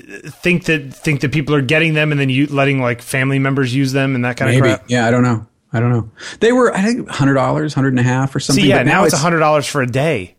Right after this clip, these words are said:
Speaker 2: Yeah, it's ninety, ninety-seven dollars. That's one park. That's not a park hopper. That's one park.
Speaker 1: God, I, you know,
Speaker 2: Plus
Speaker 1: last,
Speaker 2: parking, you
Speaker 1: the
Speaker 2: know.
Speaker 1: last time I went there, a friend of mine works for Disney and got us park hopper passes.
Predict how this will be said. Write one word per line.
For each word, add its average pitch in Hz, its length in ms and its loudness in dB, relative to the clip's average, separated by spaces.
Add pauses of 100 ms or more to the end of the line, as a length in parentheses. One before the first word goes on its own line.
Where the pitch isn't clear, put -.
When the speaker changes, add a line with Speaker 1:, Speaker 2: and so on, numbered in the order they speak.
(160)
Speaker 2:
Yeah, 135 140 0
it's 110 140 -6
ninety, 160 560 2
ninety-seven 156 680 2
dollars. 127 460 0
That's 143 220 -4
one 139 280 2
park. - 440 -6 (300)
That's 123 160 -6
not 143 140 2
a 131 40 -2
park - 280 -4
hopper. 95 300 -4
That's 101 160 -6
one 113 240 2
park. - 180 -8
Speaker 1:
God, - 320 -12
I, 151 240 -4 (440)
you 170 120 -2
know, 151 200 2
Speaker 2:
Plus 160 140 2
Speaker 1:
last, 190 140 0
Speaker 2:
parking, 120 420 -2
you 123 140 -6 (180)
Speaker 1:
the 156 100 0
Speaker 2:
know. 170 60 4
Speaker 1:
last 196 160 0
time 180 160 0
I 151 80 2
went 147 220 0
there, 127 320 2
a 127 160 -4
friend 147 320 0
of 135 60 0
mine 123 220 0
works 117 280 -2
for 120 100 -4
Disney 110 360 -4
and 107 100 -4
got 110 160 -2
us 104 100 -6
park 113 280 -6
hopper 104 280 -6
passes. 98 580 -10